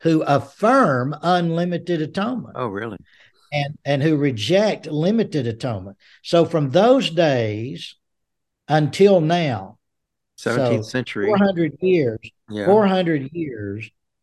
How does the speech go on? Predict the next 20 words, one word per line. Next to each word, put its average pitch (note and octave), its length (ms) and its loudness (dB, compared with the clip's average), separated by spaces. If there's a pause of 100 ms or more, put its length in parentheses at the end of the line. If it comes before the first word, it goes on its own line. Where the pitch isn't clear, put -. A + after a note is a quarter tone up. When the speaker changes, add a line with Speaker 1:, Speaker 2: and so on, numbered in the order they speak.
(140)
Speaker 1:
uh, C#3 200 2
the A#2+ 100 -4
biggest G3 560 2
debate C#3+ 580 0
among D3+ 580 0
the D3+ 120 0
Reformed D3+ 600 -2
themselves A#2+ 840 -4 (260)
has C#3 260 -2
been C3+ 440 -4
the B2+ 200 -2
extent C#3 440 -8
of B2+ 100 -6
the A2+ 140 -4
atonement. A2 500 -6 (280)
That A3 340 0
is E3+ 300 2
their D3+ 280 2
Achilles C3 720 -2
heel. B2 640 -6